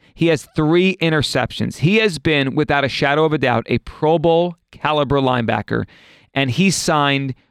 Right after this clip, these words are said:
for, in, in N F L terms today, a pittance. He signed with the Chicago Bears this offseason for three years, seventeen point six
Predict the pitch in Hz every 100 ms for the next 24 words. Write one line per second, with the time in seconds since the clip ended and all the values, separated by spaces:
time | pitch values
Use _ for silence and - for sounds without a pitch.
0 | _ - 156 143 139 - 151 147 151 143
1 | 170 190 196 - 160 139 147 139 117 -
2 | 120 113 104 - 127 - 117 - - -
3 | _ _ _ _ 202 214 - 190 160 151
4 | 151 - 139 - - 147 156 160 143 139
5 | 127 127 127 117 - 123 107 95 92 _
6 | _ _ _ _ - 156 139 131 123 117
7 | - _ _ _ _ _ _ _ - -
8 | _ - 170 220 190 160 147 131 - -
9 | - 185 175 196 - 175 160 156 - 151
10 | 143 - - 147 - -